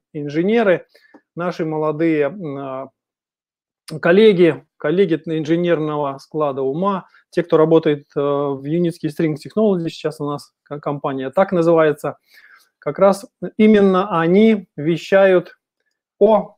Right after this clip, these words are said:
технологии с инженерной подачей. Это очень интересно. Это очень интересно, найдите, друзья.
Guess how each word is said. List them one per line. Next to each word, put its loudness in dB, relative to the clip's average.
технологии 4
с -12
инженерной -2
подачей. -6
Это -2
очень 2
интересно. -4
Это -2
очень 0
интересно, 0
найдите, -2
друзья. -4